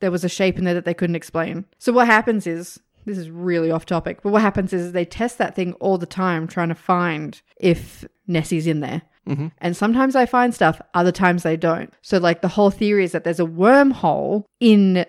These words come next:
Speaker 1: the lake so that sometimes it's there and sometimes it's not.
Speaker 2: That's fucking stupid.
Speaker 1: It is stupid, but it's an explanation.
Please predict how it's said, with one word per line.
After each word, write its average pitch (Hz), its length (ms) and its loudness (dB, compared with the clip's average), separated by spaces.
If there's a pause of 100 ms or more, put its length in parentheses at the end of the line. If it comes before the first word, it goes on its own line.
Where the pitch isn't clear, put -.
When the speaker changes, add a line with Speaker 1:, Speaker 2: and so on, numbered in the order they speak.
(120)
Speaker 1:
the 180 100 -2
lake - 840 0
so 190 200 4
that 175 300 -2
sometimes 202 540 0
it's - 120 -14
there 185 200 0
and 170 100 -4
sometimes 170 420 -8
it's - 160 -16
not. 185 280 -8 (120)
Speaker 2:
That's - 140 -14
fucking - 300 -10
stupid. 131 400 -10 (120)
Speaker 1:
It 196 140 -4
is 262 120 -6
stupid, 160 500 -10 (240)
but 185 100 -8
it's 175 140 -14
an 202 80 -4
explanation. 208 640 -10